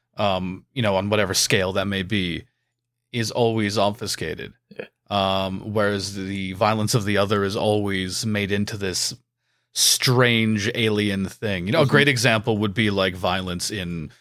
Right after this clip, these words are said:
Speaker 1: say, the Soviet Union. Um, quite a lot of it is the sort of thing that was practiced in, in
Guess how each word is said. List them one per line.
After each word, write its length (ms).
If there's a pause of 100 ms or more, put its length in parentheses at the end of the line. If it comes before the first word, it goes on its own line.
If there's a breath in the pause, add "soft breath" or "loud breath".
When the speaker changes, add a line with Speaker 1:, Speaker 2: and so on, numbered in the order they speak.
(180 soft breath)
Speaker 1:
say, 180
the 100
Soviet 420
Union. 520 (320)
Um, 540 (760)
quite 400
a 40
lot 220
of 100
it 160
is 200
the 80
sort 180
of 80
thing 140
that 80
was 100
practiced 580
in, 220
in 360